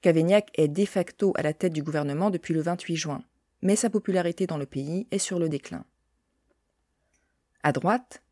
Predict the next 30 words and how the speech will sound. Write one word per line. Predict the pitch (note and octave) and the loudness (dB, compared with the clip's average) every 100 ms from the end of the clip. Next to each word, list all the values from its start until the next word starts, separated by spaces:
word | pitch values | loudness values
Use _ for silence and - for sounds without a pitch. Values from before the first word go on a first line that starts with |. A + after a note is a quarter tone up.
| _ _ | _ _
le | F3 | 2
Parti | E3 E3+ - | 2 0 0
de | D#3 | 2
l'Ordre | E3 A3 F#3+ | 4 4 2
rassemble | E3 E3 - G#3+ F3+ | -4 -4 -2 0 0
des | E3 | -2
tendances | F3 F3 G3 - | -4 -4 -4 -4
très | - | -4
diverses. | F3 E3 - - - - _ _ _ _ _ | -2 -2 -4 -6 -16 -20 _ _ _ _ _
Le | D#3 | -2
Parti | D3+ D3 - | 0 -2 -2
de | D3 | 0
l'Ordre | D3+ G3 G#3 D#3 | 4 2 2 -4
regroupe | D#3+ - D#3+ - | -4 -2 -4 -2
à | G3+ | 0
la | G#3+ | 0
fois | - G#3 | 0 -2
des | E3+ | 0
monarchistes | D3+ C#3+ D#3+ - A#3 A#3+ - - | -2 -4 -8 -2 0 -2 -8 -4
et | - A3+ | 2 4
des | G3 | 4
républicains | F#3 F#3 E3 D#3+ G3+ | 0 -2 -6 -6 -6
conservateurs. | F#3 F3 D#3+ D3+ - D2+ - _ _ _ _ _ _ _ _ _ _ _ _ - | -4 -4 -4 -4 -6 -8 -10 _ _ _ _ _ _ _ _ _ _ _ _ -6
C'est | - | -2
précisément | G#3 B3+ B3 A3+ G#3+ G3+ F#3+ | 0 0 0 0 2 0 0
à | - | -2
cause | G3+ - G#3+ F3 | -2 2 2 0
de | |
cette | E3 F3 | -4 -8
division | E3 E3 E3 D#3+ A3 C4+ | -6 -6 -4 -2 0 -2